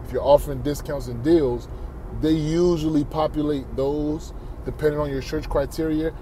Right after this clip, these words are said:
at the top of your screen. Whenever you're searching. So if I'm searching for a car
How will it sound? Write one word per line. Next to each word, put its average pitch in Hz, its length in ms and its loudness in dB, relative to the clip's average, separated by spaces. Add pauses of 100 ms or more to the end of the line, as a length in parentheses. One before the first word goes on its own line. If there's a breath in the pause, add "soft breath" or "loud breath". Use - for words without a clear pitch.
(120 loud breath)
at 139 140 2
the 135 80 -4
top 139 280 2
of 123 120 -4
your 117 120 -4
screen. 135 460 -4 (800)
Whenever 135 320 -2
you're 127 140 0
searching. 117 480 -2
So 123 180 -4
if 117 80 -4
I'm 127 100 -6
searching 139 320 -2
for 131 220 0
a - 40 -2
car 147 460 2